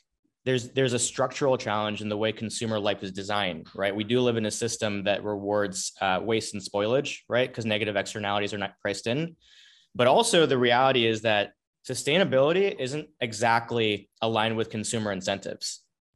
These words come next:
right? It's, it's, it's just not. Most oftentimes, the, the eco-friendly option is more expensive, it's inaccessible, um, it's not necessarily the most visibly attractive, um,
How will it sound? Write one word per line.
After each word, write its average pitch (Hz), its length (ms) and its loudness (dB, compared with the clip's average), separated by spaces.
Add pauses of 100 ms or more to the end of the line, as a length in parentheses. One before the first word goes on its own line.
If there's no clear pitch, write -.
right? 107 440 2
It's, 127 140 -6
it's, 135 260 -4
it's 139 140 0
just 120 160 -2
not. 123 380 2 (100)
Most 151 280 2
oftentimes, 113 880 0
the, 104 300 0
the 113 120 -6
eco-friendly 110 480 -2
option 101 340 0
is 92 100 -8
more 107 180 0
expensive, 107 520 -2 (520)
it's 104 120 -8
inaccessible, 113 880 0 (460)
um, 104 600 0 (640)
it's 117 160 -4
not 127 240 2
necessarily 123 460 2
the 113 60 0
most 117 360 -2 (260)
visibly 120 440 0
attractive, 131 680 -2 (600)
um, 120 520 2